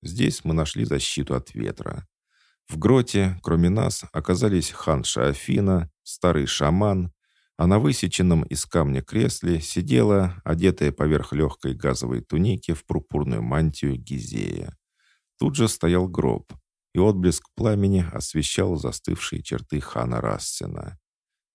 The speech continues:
Гизея поникла головой, будто ее тяготили заботы или думы. «Итак, Орос, слуга мой», — сказала она, — «ты привел их сюда целыми и невредимыми.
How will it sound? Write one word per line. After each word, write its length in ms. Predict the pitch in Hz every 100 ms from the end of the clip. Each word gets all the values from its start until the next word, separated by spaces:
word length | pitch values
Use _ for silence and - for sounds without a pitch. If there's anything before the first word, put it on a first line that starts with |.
| -
Гизея 560 | 87 87 113 127 107
поникла 520 | - 87 92 82 -
головой, 800 | 64 62 65 80 107 110 92 80 -
будто 360 | - 156 - -
ее 260 | 80 85 82
тяготили 600 | - 69 62 - 80 69
заботы 640 | - 55 60 67 - 57 -
или 200 | 65 67
думы. 640 | 60 60 52 50 - 82 - _ _ _ _ _ -
«Итак, 680 | - - 98 78 - - _
Орос, 520 | - 95 76 - - _
слуга 540 | _ - - 90 90 76
мой», — 280 | 53 50 80
сказала 600 | - - 55 53 55 50
она, — 360 | 50 50 - - _ _ _ _ _ -
«ты 120 | -
привел 420 | - 98 104 92
их 120 | 80
сюда 260 | - 85 82
целыми 560 | - 80 76 76 73
и 20 | 71
невредимыми. 1080 | 71 67 73 69 65 50 50 50 50 82